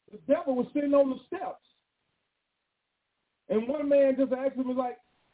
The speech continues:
"Why you just won't come on in? You know, they, your people sitting in there anyway."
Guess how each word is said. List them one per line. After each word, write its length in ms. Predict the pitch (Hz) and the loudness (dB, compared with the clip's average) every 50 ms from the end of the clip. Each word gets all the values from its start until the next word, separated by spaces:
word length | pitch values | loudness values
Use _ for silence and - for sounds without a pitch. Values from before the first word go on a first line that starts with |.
| _ _ _ _ _ _ _ _ _ _ _ 370 294 | _ _ _ _ _ _ _ _ _ _ _ -20 -20
"Why 120 | 262 247 - 359 | -18 -14 -6 -2
you 100 | 359 370 | -2 -2
just 160 | 370 339 320 302 | -2 -4 -4 -2
won't 220 | 320 320 320 254 | 0 0 2 2
come 160 | 254 330 349 | 4 4 4
on 240 | 339 339 349 359 381 427 466 453 | 4 4 2 0 -4 -8 -10 -12
in? 140 | - 247 254 | -12 -12 -12
You 100 | 277 330 | -12 -12
know, 160 | 339 330 339 349 - - _ _ _ _ - | -12 -14 -16 -16 -18 -20 _ _ _ _ -8
they, 160 | 277 - - - _ _ _ _ _ _ - | -6 -6 -8 -8 _ _ _ _ _ _ -14
your 160 | 285 349 480 | -12 -10 -6
people 340 | - - - 381 359 359 - - | -2 0 0 2 2 2 0 0
sitting 240 | 381 370 370 381 | -2 -6 -8 -8
in 100 | 381 381 | -12 -12
there 100 | 392 392 403 415 453 440 440 | -10 -10 -10 -10 -10 -10 -4
anyway." 300 | 392 320 277 214 180 | -2 0 0 0 -2